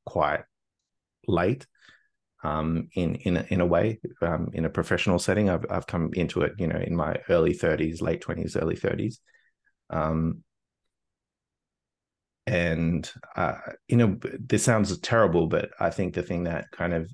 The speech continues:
interested me a lot about it was that I could engage as a technologist, as a person in tech, without, uh, without,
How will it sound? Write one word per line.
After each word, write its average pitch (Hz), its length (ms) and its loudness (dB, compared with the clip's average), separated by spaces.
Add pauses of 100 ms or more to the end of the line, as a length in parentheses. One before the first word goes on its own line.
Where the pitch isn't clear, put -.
(120)
interested 92 560 0
me 87 200 4
a 85 60 4
lot 95 220 6
about 82 320 4
it - 140 0 (440)
was 82 220 2
that 85 260 -2
I 82 100 0
could 95 340 4
engage 82 500 0
as 85 100 -6
a 87 80 -2
technologist, - 960 -2
as 82 120 -4
a 82 220 -2 (180)
person 85 380 0
in 90 200 0
tech, - 460 -4 (500)
without, 85 880 4 (760)
uh, 82 540 -4 (1800)
without, 90 640 4